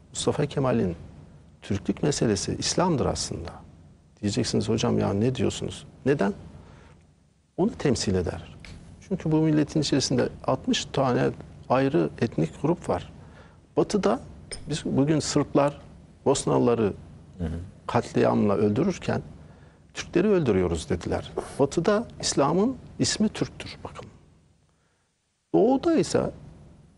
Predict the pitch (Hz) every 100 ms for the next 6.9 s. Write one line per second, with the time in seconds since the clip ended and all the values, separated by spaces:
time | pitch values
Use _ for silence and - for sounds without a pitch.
0 | _ _ _ _ _ _ - 110 135 151
1 | 147 95 - - - - 113 143 160 131
2 | 110 82 - - - 214 - 156 - 151
3 | 135 117 113 110 101 104 143 170 190 -
4 | - - - - - - - - - -
5 | - - - - - - _ _ _ _
6 | - 110 190 - - 104 90 143 190